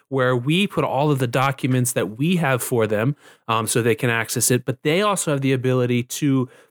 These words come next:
put a lot of sensitive documents into the Generational Vault. It is a secure, encrypted,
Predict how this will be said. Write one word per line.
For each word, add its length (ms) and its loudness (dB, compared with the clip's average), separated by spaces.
put 80 2
a 60 2
lot 200 2
of 80 0
sensitive 480 0
documents 600 0
into 320 0
the 80 2
Generational 680 0
Vault. 320 0
It 100 2
is 160 2
a 60 0
secure, 600 0
encrypted, 760 -2